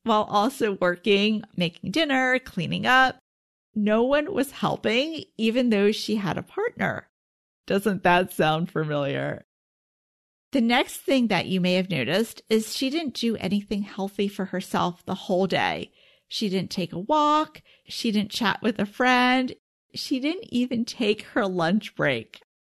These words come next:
I hope that stood out for you when I said that story, by the way. We're gonna talk more about that. But did you also notice that she put everyone else first?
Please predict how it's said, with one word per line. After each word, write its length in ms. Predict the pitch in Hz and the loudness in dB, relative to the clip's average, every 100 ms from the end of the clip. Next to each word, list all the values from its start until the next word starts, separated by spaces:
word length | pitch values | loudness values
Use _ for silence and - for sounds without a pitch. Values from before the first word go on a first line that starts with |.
| _ _ _ | _ _ _
I 100 | 311 | 0
hope 320 | 240 294 285 392 | 2 2 2 2
that 200 | 349 - | 0 -2
stood 240 | - 220 | -2 0
out 320 | 202 190 - | 2 -2 -4
for 80 | 196 | -4
you 300 | 160 151 156 | 0 2 2
when 180 | 151 160 | 2 0
I 140 | 147 | 0
said 320 | 170 - 151 | -2 0 0
that 240 | - 123 - | 0 -2 -4
story, 420 | - 165 151 139 | -4 0 2 2
by 220 | - 147 | 0 -2
the 100 | 127 | -2
way. 380 | 131 117 95 - _ _ _ _ _ _ | -2 -2 -2 -4 _ _ _ _ _ _
We're 120 | 196 196 | 0 4
gonna 220 | 202 190 | 4 2
talk 320 | 185 180 175 | 4 2 2
more 220 | 165 147 | -2 -2
about 320 | 139 151 107 | 0 0 -2
that. 300 | - 110 71 - _ _ _ _ - | 0 0 0 -6 _ _ _ _ 0
But 120 | 277 | 0
did 200 | 285 277 | 0 -2
you 100 | 294 | 0
also 380 | 285 269 - - 466 | 0 0 2 2 2
notice 340 | 277 254 294 | 2 0 0
that 220 | - - - | -2 -4 -2
she 160 | 247 | -4
put 400 | - - 247 254 | -4 0 0 0
everyone 460 | - 196 226 220 202 | 0 2 2 2 2
else 260 | 185 185 - | 2 0 -6
first? 580 | - 156 277 415 - | 0 2 4 0 -8